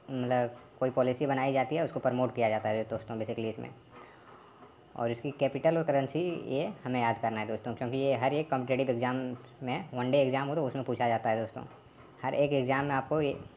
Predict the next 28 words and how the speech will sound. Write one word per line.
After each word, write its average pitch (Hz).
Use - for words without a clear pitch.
एक 131
दो 131
question 127
इससे 175
देखने 120
को 123
मिल 120
जाएंगे 110
दोस्तों। 120
तो 127
आइए 127
आज 147
हम 135
लोग 196
उसके 127
बारे 127
में 185
बात 120
करते 110
हैं 113
और 120
याद 113
करने 113
की 113
कोशिश 113
करते 107
हैं 110
दोस्तों। 117